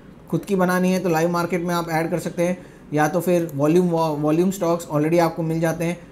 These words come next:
या तो आफ्टर मार्केट से भी आप स्टॉक्स ला सकते हैं और वॉच लिस्ट में ऐड कर सकते हैं। अब आ जाते हैं इंडेक्स ट्रेडिंग पे, जो लोग ट्रेडिंग करते हैं इंडेक्स में, जैसे बैंक निफ्टी या निफ्टी।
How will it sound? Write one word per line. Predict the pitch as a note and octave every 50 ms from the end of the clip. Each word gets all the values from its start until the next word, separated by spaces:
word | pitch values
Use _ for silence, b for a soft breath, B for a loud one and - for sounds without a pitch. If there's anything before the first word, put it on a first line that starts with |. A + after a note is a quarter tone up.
| B - -
या | D3+ C#3+
तो | D3 D3 F3
आफ्टर | D#3 D3 - F#3+ E3+
मार्केट | D#3+ D#3 D#3 D3+ - E3+ E3
से | - E3
भी | E3+ E3
आप | D#3+ D#3+ D#3+
स्टॉक्स | - - D#3 D3+ E3 E3 - - - - - D3
ला | C#3 C#3 D3 D#3
सकते | - D#3 - - D#3
हैं | D3+ E3 F3+ F3+ B B B B B -
और | D3+ C#3+ D3
वॉच | D3 D3 D3 C#3+ - D#3+
लिस्ट | D#3 D3 -
में | D3+ D3+ D3+
ऐड | C#3+ C3 C3+
कर | D3
सकते | C#3 C#3+ C3+ - D3
हैं। | C3 B2 A#2+ A#2+ B B B B B B B B B
अब | D#3+ F3+ F#3 F3+
आ | E3+
जाते | F3+ F3 E3+ F#3 F3+
हैं | F#3 F#3+ F#3+
इंडेक्स | F3+ D#3+ D#3+ D#3+ F3 F3 - -
ट्रेडिंग | F#3 F3 E3+ E3+ E3+ E3+
पे, | F3+ F3+ E3
जो | D3+ E3 E3+
लोग | E3+ E3 E3+ E3+ E3 E3+
ट्रेडिंग | E3 D3+ D3+ E3+ F3 E3
करते | E3+ D#3+ E3 F3
हैं | E3+ E3+ E3+ -
इंडेक्स | D#3+ D3+ D3 D#3 D#3+ D#3 -
में, | E3 D#3+ D#3
जैसे | D#3 D3 - D#3 D3
बैंक | D3 D3 D3 D3
निफ्टी | D#3 D#3 D3+ - D#3 D3+ D#3
या | D3
निफ्टी। | C#3+ C#3+ C#3+ D3+ D#3 D#3+